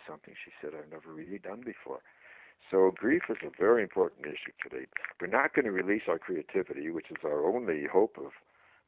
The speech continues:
of, um, salvation as a species. Uh, uh, we're not gonna release creativity if we can't grieve, because when your grief is, you're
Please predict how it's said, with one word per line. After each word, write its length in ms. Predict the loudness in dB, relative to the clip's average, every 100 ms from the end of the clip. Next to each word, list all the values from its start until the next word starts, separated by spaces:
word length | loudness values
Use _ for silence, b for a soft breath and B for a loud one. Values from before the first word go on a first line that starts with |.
| _ -8
of, 160 | -6 -8 -10
um, 260 | -10 -10 -14 _ _ _ _ _
salvation 580 | -4 -2 0 -2 -4 -6
as 100 | -8 -8
a 80 | -16 -8
species. 560 | -6 -6 -8 -14 -18 -20 b b b b _
Uh, 400 | -6 -6 -8 -10 -16 _ _ _ _ -14
uh, 100 | -12
we're 140 | -10
not 200 | -6 -4 -2
gonna 140 | -4
release 260 | -4 -6 -8
creativity 560 | -8 -10 -6 -6 -6 -10
if 80 | -12
we 60 | -14
can't 280 | -6 -6 -6
grieve, 400 | -4 -4 -6 -14 _ b b b
because 360 | -20 -4 -2 -2 -6 -12
when 280 | -10 -10 -16 -14
your 120 | -12
grief 380 | -8 -4 -2 -4
is, 80 | -8 -12 _ -16
you're 140 | -14